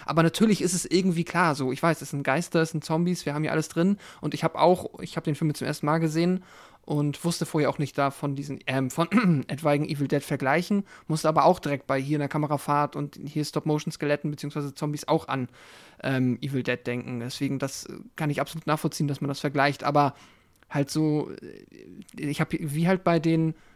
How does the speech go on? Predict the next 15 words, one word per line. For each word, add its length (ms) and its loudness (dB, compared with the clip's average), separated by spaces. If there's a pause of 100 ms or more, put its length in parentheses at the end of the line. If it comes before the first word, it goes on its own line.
(520)
zweiten, 580 0
äh, 180 0
beim, 440 0
ja, 260 -2
wie 100 2
halt 120 2
bei 80 2
Evil 160 -2
Dead 160 0
zwei 180 0
und 160 -2
bei 240 0
Army 180 0
of 120 -4
Darkness 480 -2